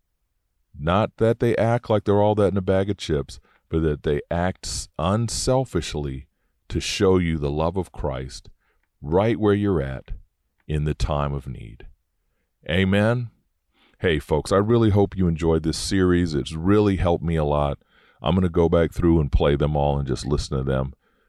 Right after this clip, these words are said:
because in the times that we're in and what our family just went through, as I shared in part one, losing a loved one is rough.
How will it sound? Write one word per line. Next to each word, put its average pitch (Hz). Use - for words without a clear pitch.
because 65
in 76
the 67
times 80
that -
we're 71
in 69
and 64
what 64
our 69
family 73
just 71
went 69
through, 69
as 69
I 69
shared 76
in 67
part 65
one, 85
losing 101
a 90
loved 78
one 76
is 67
rough. 55